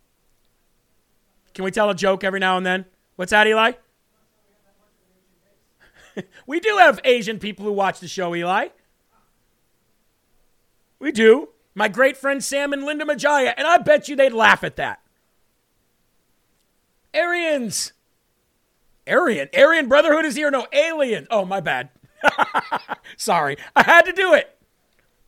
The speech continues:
I had to do it. <laughs> Uh,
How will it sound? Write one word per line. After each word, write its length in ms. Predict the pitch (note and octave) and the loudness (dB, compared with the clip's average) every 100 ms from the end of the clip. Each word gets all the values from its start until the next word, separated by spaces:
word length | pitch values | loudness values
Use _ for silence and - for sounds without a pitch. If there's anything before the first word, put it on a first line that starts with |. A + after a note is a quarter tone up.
| _ _ _ - | _ _ _ -6
I 60 | |
had 200 | F3 G#3+ | 2 2
to 60 | F#3+ | 0
do 220 | F3+ C#3 | -6 -6
it. 100 | A2 _ _ _ _ _ _ _ - _ - | -10 _ _ _ _ _ _ _ -12 _ -10
<laughs> 120 | - A3 G#3+ - - - - - - F#4+ - - - _ - _ - _ - _ - _ _ _ - A#4 A#4 - _ _ _ _ _ _ _ - - - - - - _ - | -6 -6 -6 -10 -12 -16 -14 -14 -14 -14 -18 -14 -16 _ -20 _ -20 _ -20 _ -20 _ _ _ 2 2 2 -18 _ _ _ _ _ _ _ -20 -20 -20 -20 -20 -20 _ -8
Uh, 1000 | A3+ G#3 G3 F#3 F3 E3 D#3+ D#3+ D#3+ | -4 -2 0 0 0 0 0 -2 -4